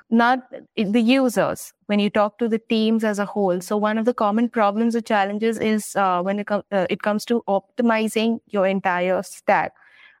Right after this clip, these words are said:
integrating everything, ensuring that everything is, like, talking to each other, everyone,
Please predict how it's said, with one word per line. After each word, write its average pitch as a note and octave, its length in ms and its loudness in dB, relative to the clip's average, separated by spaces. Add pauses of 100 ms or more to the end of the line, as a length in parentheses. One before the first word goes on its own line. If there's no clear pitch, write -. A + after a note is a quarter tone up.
integrating A#3 920 2
everything, G3 480 -2
ensuring G#3 680 0
that A3 260 -2
everything G#3+ 460 0
is, G#3+ 120 0
like, G#3 220 -2
talking G3 380 0
to G3+ 140 -2
each G3+ 220 -2
other, F3+ 240 2
everyone, F#3+ 560 0